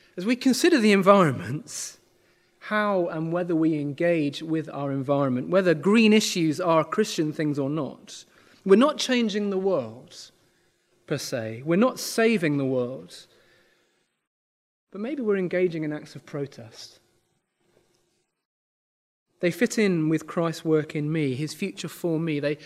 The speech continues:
fit in with my status as a steward of creation, as one who will one day rule perfectly over creation with Christ. My actions now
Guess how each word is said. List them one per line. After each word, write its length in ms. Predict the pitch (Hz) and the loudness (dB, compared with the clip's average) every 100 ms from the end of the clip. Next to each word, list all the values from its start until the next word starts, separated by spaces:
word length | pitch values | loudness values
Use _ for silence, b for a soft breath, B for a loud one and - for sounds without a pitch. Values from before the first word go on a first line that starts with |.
| B | B
fit 320 | - - 226 240 | -8 -4 -4 -2
in 200 | 190 180 | -2 -2
with 140 | 165 | -2
my 180 | 170 165 | -2 -2
status 680 | - - 208 202 - 139 | -4 0 2 2 0 -4
as 80 | 143 | -4
a 80 | 151 | -6
steward 560 | 147 - - 226 214 170 | -8 -12 -8 -4 -2 -4
of 140 | 156 | -6
creation, 600 | - 170 175 170 - 139 _ _ _ _ _ _ _ _ _ _ _ | -4 -2 -2 -4 -12 -20 _ _ _ _ _ _ _ _ _ _ _
as 140 | 180 165 | -2 4
one 200 | 190 185 | 4 4
who 180 | 190 | 2
will 180 | 175 160 | 4 4
one 340 | 156 175 180 175 | 4 2 0 0
day 220 | 170 147 | 0 0
rule 400 | 135 147 175 151 | 0 2 2 2
perfectly 880 | - - 190 - - - 123 117 - | -2 -4 -4 -4 -12 -10 -10 -10 -4
over 280 | 156 156 143 | 0 0 -2
creation 680 | - 147 151 147 123 120 | -4 0 0 -2 -6 -6
with 240 | 135 156 156 | -4 -6 -6
Christ. 640 | 170 143 151 - - - b b b b b b b b b b b b b _ | -8 -8 -12 -18 -20 -20 b b b b b b b b b b b b b _
My 180 | 175 226 | 0 0
actions 380 | 254 - 202 170 | -2 -4 -4 -4
now 680 | 190 202 170 120 113 147 | -4 -2 -2 -4 -8 -12